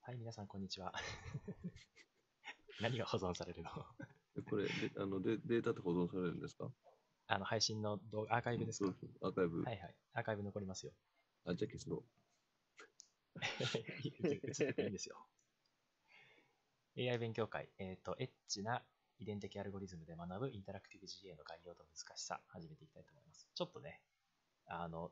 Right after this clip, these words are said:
Speaker 1: だいぶ、なんていうかな、あの、いろいろな先人の方に喧嘩を売るような画像になってしまいましたけれども、あの、そんな意図はありません。ジーエーの概要と、それからインタラクティブジーエーとは何かっ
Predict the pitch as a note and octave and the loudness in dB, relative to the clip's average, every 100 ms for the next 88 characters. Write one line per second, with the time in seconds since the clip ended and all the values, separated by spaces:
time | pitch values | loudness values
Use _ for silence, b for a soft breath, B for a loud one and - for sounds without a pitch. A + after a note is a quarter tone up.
0 | - A2+ A#2 A#2 - - - G#2 - B2 | -4 -4 -2 -4 -8 -12 -14 -12 -14 -14
1 | - - _ _ _ _ _ _ _ _ | -14 -16 _ _ _ _ _ _ _ _
2 | - F2+ E2+ F#2+ - - A2 A2 G#2+ - | -20 -16 -14 -14 -14 -6 -4 -2 -2 -4
3 | A2+ A2 A2 G#2+ - F#2 D#2+ _ _ _ | -4 -4 -6 -8 -6 -8 -10 _ _ _
4 | _ - G2+ G2 G2 G2+ F2 D#2+ - - | _ -12 -8 -8 -8 -8 -8 -8 -8 -8
5 | E2 F2 F2+ - D2+ D#2 - - A#2+ A2+ | -8 -8 -6 -6 -6 -14 -14 -12 -8 -6
6 | - _ _ _ _ _ _ _ _ _ | -8 _ _ _ _ _ _ _ _ _
7 | - D#2+ D#2 C#2+ - _ _ _ _ _ | -10 -8 -6 -10 -12 _ _ _ _ _
8 | A2+ G2+ G#2 D#2 C#2+ D2+ C#2 - _ _ | -8 -6 -4 -6 -10 -12 -12 -14 _ _
9 | _ _ A2+ B2+ D3 C3+ A2 F#2+ E2 - | _ _ -8 -4 0 0 0 -2 -2 -4
10 | - E2 F#2 F#2+ G2+ G#2+ A2+ - E3 F#2+ | -8 -6 -4 -4 -4 -4 -6 -4 -2 -2
11 | - _ - F2+ F2+ A2+ B2 B2 A#2+ - | -4 _ -14 -10 -8 -8 -8 -8 -10 -10
12 | A#2+ A2 A2+ A2+ G#2 D2+ - _ _ _ | -8 -8 -8 -8 -6 -8 -10 _ _ _
13 | _ _ - G#2 F2+ E2+ - | _ _ -4 -2 -2 -6 -12